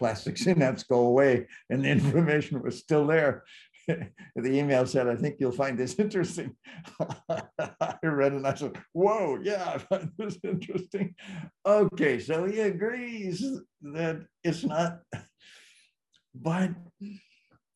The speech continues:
if I say, "Look," but he's hung up on issues like what's a symbol and,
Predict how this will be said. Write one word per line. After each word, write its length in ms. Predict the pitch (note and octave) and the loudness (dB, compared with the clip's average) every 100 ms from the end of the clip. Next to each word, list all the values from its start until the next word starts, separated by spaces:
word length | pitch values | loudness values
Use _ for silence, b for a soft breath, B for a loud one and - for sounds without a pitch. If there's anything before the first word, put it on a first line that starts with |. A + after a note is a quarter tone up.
| - B B B B B B _ _ _ - | -20 B B B B B B _ _ _ -16
if 220 | - - | -12 -6
I 80 | E3 | -4
say, 360 | E3+ F3 F3+ - _ _ _ _ _ _ | -4 -4 -6 -8 _ _ _ _ _ _
"Look," 240 | A#3 C#4 - _ B B B B B _ _ B B - D3+ _ - | -8 -8 -8 _ B B B B B _ _ B B -16 -16 _ -2
but 120 | F3+ | 0
he's 200 | G#3+ G3+ | 0 0
hung 260 | F3+ A#3 A#3 | 4 4 4
up 220 | A3+ A3+ | 0 -2
on 320 | F3+ D#3 E3 | -4 -2 -2
issues 480 | E3+ G3 G3+ F3 - | 0 0 0 -4 -4
like 240 | C#3 C#3+ C#3 | -4 -4 -6
what's 340 | C#3 E3 E3+ | -6 -4 -4
a 80 | C3+ | -6
symbol 640 | - B2+ B2 A2+ F2+ - _ - | -6 -4 -2 -2 -4 -10 _ -12
and, 340 | A2+ A#2+ A2+ | -6 -4 -4